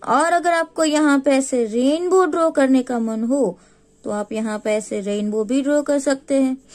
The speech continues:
और यहाँ पे इसमें आपको क्या करना है? Color fill करना है। Understand? तो आप ऐसा कुछ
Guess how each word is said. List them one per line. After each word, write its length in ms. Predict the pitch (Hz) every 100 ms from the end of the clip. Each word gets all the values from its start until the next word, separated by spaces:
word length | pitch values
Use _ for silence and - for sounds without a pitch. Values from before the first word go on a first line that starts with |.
| - - _ - _ -
और 140 | 220
यहाँ 320 | 214 226 226 220
पे 100 | 277
इसमें 440 | - - 226 - 254
आपको 240 | 247 -
क्या 220 | 269 262
करना 340 | 262 269 262 277
है? 180 | 320 466 -
Color 300 | 285 294 302
fill 220 | 302 302 277
करना 320 | 247 220 208
है। 200 | 208 190 - - _ -
Understand? 480 | 269 311 320 415 370
तो 60 | 277
आप 160 | 233
ऐसा 400 | - 226 - 269 269 277
कुछ 220 | 277